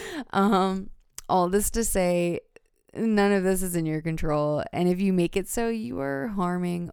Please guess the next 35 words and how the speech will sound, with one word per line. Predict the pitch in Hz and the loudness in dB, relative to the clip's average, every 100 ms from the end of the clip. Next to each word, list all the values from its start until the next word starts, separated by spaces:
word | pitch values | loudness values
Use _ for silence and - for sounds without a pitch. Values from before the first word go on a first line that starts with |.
| - | -4
only | 165 160 160 156 160 160 - | -4 -2 -2 -2 -4 -6 -12
yourself. | - 160 151 - - 175 - - - _ _ _ _ _ - - - | -8 -6 -4 -6 -8 -10 -18 -20 -20 _ _ _ _ _ -18 -18 0
In | 214 226 | 2 2
theory, | 220 196 196 208 247 254 | 2 2 4 2 0 -4
you | - 196 190 | -6 -4 -2
can | 220 214 | -2 -2
be | 208 190 185 196 208 - _ | 0 -2 -2 -2 -4 -8 _
in | 190 185 180 175 175 | 0 2 4 2 0
the | 175 | 2
most | 175 175 | 2 2
fulfilling | 180 - 170 170 | -2 -2 0 0
relationship | 170 156 151 180 180 - | 0 0 -2 -4 0 0
of | 165 | 0
your | 165 | 0
life | 160 160 208 - - - - - - | 0 0 -2 -6 -18 -20 -20 -20 -8
as | 190 | -2
long | 202 220 | 0 0
as | 240 | -2
you're | 294 | -4
willing | 208 180 185 190 202 | 0 2 2 -2 -4
to | - 180 | -2 -2
admit | 165 170 - | 0 -4 -2
that | 170 | -4
it | |
might | 160 160 | -2 -2
not | 156 147 | 0 -2
last | 147 143 - | -4 -6 -8
forever. | - 151 151 160 196 - _ - | -4 -2 0 2 2 -2 _ -2
And | 185 | 2
that | 190 208 | 2 2
can | 262 | 0
be | 294 | -4
kind | 320 - 165 165 | -2 -2 -2 -4
of | 165 165 | -6 -4
beautiful. | - - - - - | -6 -4 -8 -10 -10